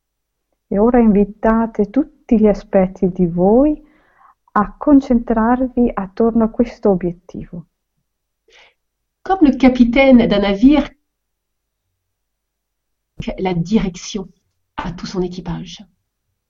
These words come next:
Speaker 1: Come un capitano di un battello che indica la direzione a tutto il suo equipaggio.
Speaker 2: Demandez à tous les aspects de vous de vous soutenir dans ce projet ou cette direction.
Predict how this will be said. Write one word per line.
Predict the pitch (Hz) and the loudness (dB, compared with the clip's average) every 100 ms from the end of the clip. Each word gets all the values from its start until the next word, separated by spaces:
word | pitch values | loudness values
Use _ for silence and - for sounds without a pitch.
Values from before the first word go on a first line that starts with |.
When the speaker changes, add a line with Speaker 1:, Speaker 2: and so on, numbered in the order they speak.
| _ - | _ -2
Speaker 1:
Come | 311 302 | 4 4
un | 247 | 4
capitano | 226 226 208 214 220 226 220 - _ _ _ 180 | -2 -4 -2 2 2 2 0 -6 _ _ _ -6
di | 190 | -2
un | 185 | -2
battello | 180 - 208 214 226 233 | -4 -2 0 2 2 0
che | 196 | 0
indica | 190 247 254 247 220 | 4 6 6 4 2
la | 202 | 4
direzione | 202 196 190 - 220 240 233 220 | 2 0 -6 -2 2 4 2 0
a | 202 - _ | -6 -12 _
tutto | 311 311 | -2 0
il | 254 | -2
suo | 208 | 0
equipaggio. | 208 - - 175 175 - 190 _ _ _ _ _ _ _ _ _ _ _ | -6 -8 -6 -6 -8 -12 -20 _ _ _ _ _ _ _ _ _ _ _
Speaker 2:
Demandez | 175 190 214 240 | -10 -4 0 2
à | 226 | 0
tous | - - - 339 | -4 -8 0 4
les | 277 190 214 | 4 4 2
aspects | 226 - - 214 | 2 -2 -2 0
de | 214 | 0
vous | 202 247 | 0 0
de | 208 | 0
vous | 170 175 | -2 -6
soutenir | - - - 254 240 208 214 208 185 170 - 160 - _ _ _ _ _ - | -10 -10 -2 0 2 0 0 -2 -2 -4 -8 -14 -18 _ _ _ _ _ -16
dans | 170 190 190 180 170 165 - | -4 0 0 0 0 -2 -6
ce | - 190 | -6 -6
projet | - 185 175 196 180 180 | -4 -6 -4 -2 -4 -4
ou | 165 156 156 - _ _ _ | -4 -6 -10 -16 _ _ _
cette | _ 180 165 | _ -4 -2
direction. | 175 165 - - | -2 -2 -6 -12